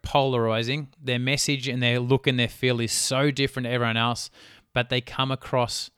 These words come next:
crazy, a little bit crazy, right? So I'll give you an example with the health and fitness. The majority of coaches are saying, um, the best way to lose weight is by eating a, a, a, um, a well-balanced diet. Then you've got someone that goes, "Oh, gee, I've gotta be polarizing. I've gotta be different so I stand out."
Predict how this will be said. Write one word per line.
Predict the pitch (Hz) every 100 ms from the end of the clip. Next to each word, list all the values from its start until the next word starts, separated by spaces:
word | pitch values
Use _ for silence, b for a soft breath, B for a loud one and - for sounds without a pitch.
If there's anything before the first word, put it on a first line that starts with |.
| _ _ _
crazy, | - 117 120 123 107 92
a |
little | 117 123
bit | 117
crazy, | - 120 110 98 92
right? | 104
So | -
I'll | 139
give | 147
you | 139
an | 131
example | 120 117 120 123
with | 110
the | 107
health | 110 107
and | 107
fitness. | 113 92 90 - B B B B
The | 131
majority | 127 139 143 143
of | 131
coaches | 135 123 120 113
are |
saying, | 107 117 113 113 110
um, | 110 107 107
the | 113
best | 123 147 -
way | 120
to |
lose | 110 110 98
weight | 104 98
is |
by | - 107 104
eating | 104 101
a, | 92 113 101 98 95 _ -
a, | 101 101 _ _ _ _ -
a, | 101
um, | 98 95 95 95 _ b b b b
a | 107
well-balanced | 110 110 104 98 -
diet. | 135 135 131 b b b b b
Then | 151
you've | 151
got | 147 -
someone | 175 185 175 156
that | 147
goes, | 143 151
"Oh, | 202 180
gee, | 208
I've | 185
gotta | 202 190
be | 165
polarizing. | - 185 196 190 170 139
I've | 147
gotta | 165
be | 151
different | - 190 185 156
so | - 147
I |
stand | 131 - 165 175 170
out." | 180 165 131